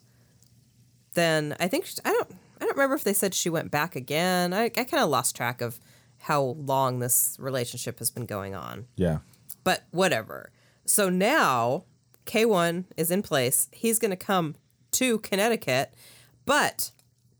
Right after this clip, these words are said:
Speaker 1: in an effort to save money,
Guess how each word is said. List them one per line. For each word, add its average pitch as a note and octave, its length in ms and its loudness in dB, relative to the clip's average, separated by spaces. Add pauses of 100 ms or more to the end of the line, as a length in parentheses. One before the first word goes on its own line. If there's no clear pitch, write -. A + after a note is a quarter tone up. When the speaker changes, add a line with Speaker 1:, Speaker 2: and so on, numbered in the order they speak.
(500)
Speaker 1:
in G3+ 100 4
an G3+ 140 2
effort G3 360 0
to F#3+ 120 -2
save F3+ 400 2
money, D#3+ 640 0